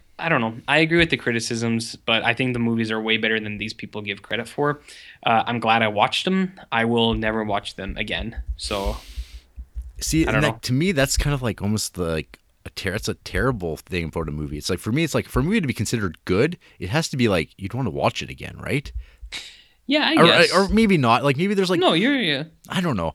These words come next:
Speaker 2: Like, there's some movies that, like, I've given, like, you know, five stars, like, amazing movie, but at the same time, like, "Ugh, do I wanna watch that movie again?" Like,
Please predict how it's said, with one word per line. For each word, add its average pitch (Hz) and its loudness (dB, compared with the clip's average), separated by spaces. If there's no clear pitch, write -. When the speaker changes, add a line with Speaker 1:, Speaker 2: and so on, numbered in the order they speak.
Speaker 2:
Like, 131 0
there's 175 2
some 226 4
movies 151 6
that, 120 4
like, 101 0
I've 131 4
given, 101 2
like, 85 -2
you 90 -6
know, 85 -2
five 101 2
stars, 92 -2
like, 82 -14
amazing 113 2
movie, 117 0
but 110 -2
at 95 -6
the - -8
same 143 0
time, 139 -2
like, 101 -2
"Ugh, 101 2
do 71 -12
I 90 -12
wanna 127 -4
watch 65 -6
that 107 -6
movie 87 -4
again?" 101 -2
Like, 139 4